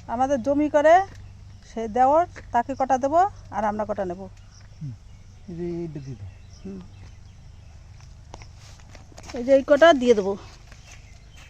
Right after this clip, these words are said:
Speaker 2: তো দিয়ে এসো, আমি নি-, নিয়ে যাবো। তো বাজার তো করা হয়ে গেছে। আজকে যে মাছ এনেছি, মিক্সড মাছ এনেছি, সামুদ্রিক মিক্সড মাছ। মিক্সড মাছ কোনো একটা মাছের নাম নয়,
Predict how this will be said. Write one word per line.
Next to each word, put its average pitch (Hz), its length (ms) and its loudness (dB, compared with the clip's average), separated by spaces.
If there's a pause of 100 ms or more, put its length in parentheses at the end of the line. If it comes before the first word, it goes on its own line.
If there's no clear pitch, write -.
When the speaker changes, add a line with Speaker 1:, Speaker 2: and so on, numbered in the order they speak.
(760)
Speaker 2:
তো 160 60 -14
দিয়ে 165 220 -12
এসো, 208 220 -10
আমি 175 120 -8
নি-, 170 160 -8
নিয়ে 170 200 -8
যাবো। 202 160 -10 (1040)
তো 202 60 0
বাজার 190 340 4
তো 233 80 2
করা 226 220 10
হয়ে 240 220 8
গেছে। 233 120 4
আজকে 233 220 2
যে 240 100 2
মাছ 214 300 2
এনেছি, 226 260 2 (840)
মিক্সড 220 420 2
মাছ 214 220 4
এনেছি, 131 280 -4 (100)
সামুদ্রিক 208 480 0 (100)
মিক্সড 180 440 -2
মাছ। 123 200 -2 (1160)
মিক্সড 202 260 -2
মাছ 233 160 2 (160)
কোনো 185 160 0
একটা 214 180 2
মাছের 170 340 2
নাম 165 300 0
নয়, 143 140 -6